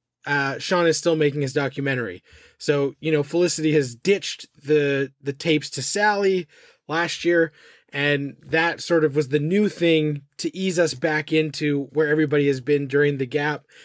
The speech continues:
And I really like that when it started, we have Felicity and she's talking about how she can't wait to see someone she hasn't seen for a couple of months.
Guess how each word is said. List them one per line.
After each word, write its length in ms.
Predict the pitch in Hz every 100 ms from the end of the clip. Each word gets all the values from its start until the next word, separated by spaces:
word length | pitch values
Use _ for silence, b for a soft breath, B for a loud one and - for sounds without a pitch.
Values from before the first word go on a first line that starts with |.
| B
And 80 | -
I 40 | 147
really 220 | 160 160
like 240 | 143 147
that 140 | 160 135
when 120 | 151
it 100 | 139
started, 600 | - 190 185 185 180 151 b b b b
we 100 | 143
have 160 | 170 147
Felicity 580 | 156 160 156 156 156 151
and 100 | 143
she's 180 | 147
talking 420 | 139 151 147 156 147
about 260 | 139 139
how 120 | 143
she 120 | 139 135
can't 340 | - 165 135
wait 200 | 165 156
to 60 | 143
see 200 | 170 165
someone 340 | 165 160 156
she 160 | 147 147
hasn't 260 | 156 151
seen 420 | 139 165 160 160 147 B B B _
for 260 | 156 160
a 60 | 147
couple 340 | 143 165 156
of 100 | 160
months. 480 | 190 226 220 180 -